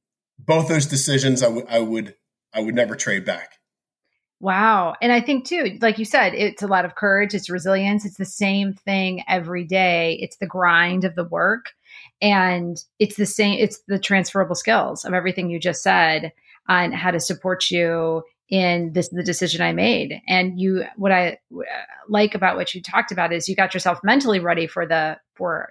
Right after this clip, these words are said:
Speaker 2: starting your own business, but you also got yourself physically ready for that grind. 'Cause you're like, "The drinking's going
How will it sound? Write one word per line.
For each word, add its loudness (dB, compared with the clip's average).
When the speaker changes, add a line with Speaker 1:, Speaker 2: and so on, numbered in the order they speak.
Speaker 2:
starting 0
your -2
own -4
business, -2
but -2
you 6
also 4
got 4
yourself 0
physically 0
ready -6
for -4
that 0
grind. 0
'Cause -14
you're 4
like, 2
"The -4
drinking's 2
going -2